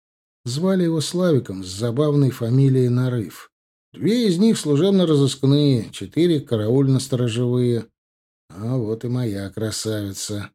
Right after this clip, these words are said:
Славик присел к вольеру, сунул руку сквозь прутья. Восточноевропейская овчарка серо-чёрной масти была внутри, тут же подступила к хозяину, стала лизать ему пальцы.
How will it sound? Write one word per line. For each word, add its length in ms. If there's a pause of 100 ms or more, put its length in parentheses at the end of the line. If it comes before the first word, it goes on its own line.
(460)
Славик 500
присел 400
к 60
вольеру, 480
сунул 420
руку 320
сквозь 320
прутья. 640 (540)
Восточноевропейская 1120
овчарка 500
серо-чёрной 840
масти 420
была 320
внутри, 720 (320)
тут 280
же 160
подступила 640
к 80
хозяину, 580
стала 340
лизать 460
ему 180
пальцы. 640